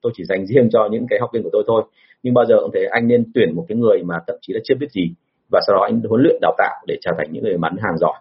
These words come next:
Bởi vì vốn dĩ bọn tôi là trong bối cảnh này thì bọn tôi vẫn tìm được sale, bởi vì là thực sự bọn tôi là có cái cách để kiểm tra xem là họ thực sự là ở mức độ như thế nào. Nghe thầy nói to đúng không? Vâng, cảm ơn anh Quảng.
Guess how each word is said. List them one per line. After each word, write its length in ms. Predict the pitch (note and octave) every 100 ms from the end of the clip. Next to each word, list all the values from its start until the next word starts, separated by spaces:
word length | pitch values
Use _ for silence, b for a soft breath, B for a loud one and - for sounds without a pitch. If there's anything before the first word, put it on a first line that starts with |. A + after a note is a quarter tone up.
| _ _ _
Bởi 120 | - F#2
vì 140 | F#2
vốn 160 | G2+ B2
dĩ 140 | D3+ C#3+
bọn 120 | -
tôi 200 | A#2+ A2
là 140 | G2+ F#2+
trong 160 | A2+ A2
bối 120 | G2+
cảnh 140 | A2+
này 120 | E2+ E2
thì 60 |
bọn 100 | E2+ E2+
tôi 100 | -
vẫn 100 | B2+
tìm 140 | A2
được 80 | E2+
sale, 200 | - A2 - _ _ _ _ -
bởi 120 | F2+
vì 80 | E2+
là 300 | E2+ E2+ E2 D#2+
thực 80 | A2 -
sự 100 | F2+
bọn 120 | F2
tôi 120 | - -
là 60 | -
có 100 | -
cái 80 | -
cách 100 | D3+ -
để 60 | -
kiểm 100 | -
tra 100 | - G2 -
xem 140 | G2
là 80 | F2+
họ 160 | G#2 -
thực 60 | F#2+ -
sự 140 | A#2
là 100 | F2 - E2+
ở 60 | D#2+
mức 60 | B2
độ 220 | A#2+ - -
như 120 | G#2+
thế 60 | A2
nào. 180 | A2 D#2+ - _ _ _ _ _ _ _ -
Nghe 80 | A#2+
thầy 80 | A#2+
nói 100 | A2
to 200 | C#3+ C#3
đúng 120 | B2+
không? 160 | C#3+ C#3+ -
Vâng, 240 | A2+ A2 G#2
cảm 160 | G#2+ A#2+
ơn 60 | C3+
anh 100 | C3
Quảng. 200 | G#2+